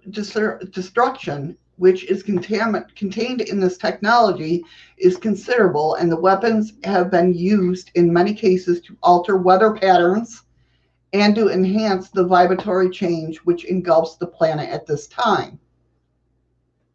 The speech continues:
Questioner, "How have they been able to keep this secret?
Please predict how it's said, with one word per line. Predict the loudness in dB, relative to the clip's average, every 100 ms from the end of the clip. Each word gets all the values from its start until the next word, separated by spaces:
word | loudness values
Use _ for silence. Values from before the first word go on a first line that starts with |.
| _ _ _ _ _ _ _ _ -2
Questioner, | 2 2 2 -4 -4 -8 -14 _
"How | 0 4 4
have | 4 4
they | 4 4
been | 2 -2
able | -2 0 0
to |
keep | -2 -6 -12
this | -12 -12 -12
secret? | -12 -10 -8 -8